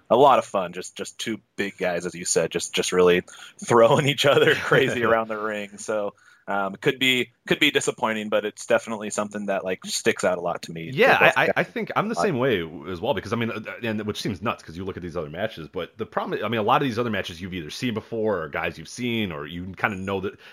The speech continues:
Speaker 2: this one's a complete unknown. It's like, it, it could be awesome, it could be bad, but it's like, it's such a unique sh-, match, and I'm glad that they booked it too, because you just, you're not seeing a lot of this anywhere else on the entire weekend. Like, you're seeing a little bit of the,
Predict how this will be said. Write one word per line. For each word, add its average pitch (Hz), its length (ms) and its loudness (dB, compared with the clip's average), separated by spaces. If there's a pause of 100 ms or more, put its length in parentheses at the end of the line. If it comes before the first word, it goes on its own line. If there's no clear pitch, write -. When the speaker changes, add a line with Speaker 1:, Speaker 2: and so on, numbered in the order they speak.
(120)
Speaker 2:
this 180 180 -2
one's 170 160 -2
a 90 60 -8
complete 107 320 -6
unknown. 80 360 -4
It's - 140 -20
like, 78 220 -14
it, 104 160 -10 (160)
it 104 160 -10
could - 180 -4
be 131 140 -4
awesome, 101 480 -6
it - 80 -10
could 101 180 -10
be 95 80 -12
bad, 95 260 -6
but 110 200 -4
it's - 100 -10
like, 123 160 -2 (220)
it's 110 140 -8
such 220 140 -6
a 170 40 -6
unique 110 500 -4
sh-, - 260 -14
match, 101 420 -2
and 92 60 -8
I'm 90 60 -6
glad 160 200 2
that 175 80 -4
they 107 100 0
booked - 240 -6
it - 80 -14
too, 202 160 -8
because 90 200 -10
you 113 80 -10
just, 139 200 -14 (240)
you're 127 80 -4
not 196 160 2
seeing 147 280 -4
a 85 60 -4
lot 90 220 2
of 82 80 -6
this - 280 -10 (220)
anywhere 101 300 0
else 85 240 -2
on 85 180 -6
the 85 100 -8
entire 87 280 -2
weekend. 78 360 -6
Like, 82 120 -10
you're 95 80 -12
seeing 151 200 -8
a 127 60 -6
little 110 180 -2
bit 92 160 -2
of 82 120 -8
the, 85 180 -10